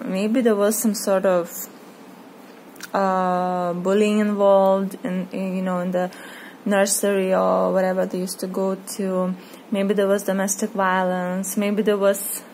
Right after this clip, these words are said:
some sort of, like, they had to hide somewhere, uh, let's say alcoholic parent, maybe, that sort of thing. So I think, like, uh, they had a difficult childhood, more or less,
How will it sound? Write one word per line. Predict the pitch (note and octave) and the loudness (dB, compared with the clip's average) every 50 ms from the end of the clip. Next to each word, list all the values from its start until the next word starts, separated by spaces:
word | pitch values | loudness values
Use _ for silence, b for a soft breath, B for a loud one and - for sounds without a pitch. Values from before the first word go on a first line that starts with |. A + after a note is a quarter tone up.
| - | -16
some | - - - G#3 G3+ | -10 -6 -6 -6 -4
sort | - - A3 G#3 G#3 G3+ | -2 0 2 2 2 4
of, | G3+ G3+ F#3+ G3 B B B B B - | 2 2 2 0 B B B B B -2
like, | G#3 G3+ | 0 2
they | F#3+ | 2
had | A3+ A3 A3 G#3+ G#3+ | 2 2 2 0 0
to | A#3 | 0
hide | A3 - G#3 F#3+ F#3 F#3+ F#3 F#3 F#3 F#3 G3+ F#3 - - - - - - - - - - - - - - - - - - - - | -2 0 0 0 2 2 2 0 0 -2 -6 -8 -12 -18 -20 -20 -20 -20 -20 -20 -20 -20 -20 -20 -20 -20 -20 -20 -20 -18 -12 -8
somewhere, | - - - G#3+ G#3 G#3 G#3 G3 F#3+ F#3+ F#3+ F#3 - - | -4 -2 0 0 2 2 2 2 2 4 2 2 0 0
uh, | - G3 F#3 F3+ F3+ F3+ F3+ F3+ F3 | 0 0 2 2 2 0 0 0 0
let's | E3 F3 G3 G3+ | 0 -2 -2 -2
say | - G#3+ G3 F#3+ F#3 F3+ E3+ E3 - - - | -2 0 0 0 0 -2 -2 -4 -8 -6 -4
alcoholic | - G3 G3 - G3 G3+ F#3+ G3 G3 G3 | -2 -2 -2 -2 -2 0 0 0 -2 -2
parent, | - F#3+ F3+ F3+ F3+ F3+ F3+ F3+ F3+ - | 0 0 2 2 2 0 -2 -4 -6 -6
maybe, | - F3+ F3 F3 F3 F3 E3+ F3 F3 F3 B B B B B B B B - | -8 -6 -6 -6 -4 -4 -4 -4 -6 -8 B B B B B B B B -6
that | - F#3+ G3 | -4 -2 -2
sort | - - G3 F#3+ | 0 0 0 0
of | F#3+ | -2
thing. | - - - G3+ F#3+ F#3 F#3 F3+ F3+ | -4 -6 -4 -4 -2 -2 -2 -2 -2
So | F#3 - - G#3 | -2 -2 0 0
I | - G3 | 0 0
think, | - - B3 B3 | 0 2 2 2
like, | B3+ B3 A3+ A3 A#3 - - | 2 2 0 0 -4 -4 -2
uh, | G3+ G3 G3 G3+ G3 | 0 2 2 2 2
they | F#3+ G#3+ | 0 0
had | G3 G#3+ G#3 G3+ | 0 2 0 0
a | G3+ G3 | 0 0
difficult | F#3 G#3+ G#3+ G#3+ F3+ G3+ G3+ G3 | -2 -2 -2 -2 -2 -2 -2 -4
childhood, | - - G#3+ F#3+ F3 F3+ F#3+ F#3+ F3+ F3 | -4 -4 -2 0 0 0 0 -2 -4 -4
more | F#3 F3+ F3 F3 E3+ E3+ - - | -4 -4 -2 -2 -4 -4 -6 -6
or | F#3+ F#3 | -4 -2
less, | F3+ F3+ F3 E3 E3+ F#3+ - - | -2 0 -2 -2 -4 -4 -8 -10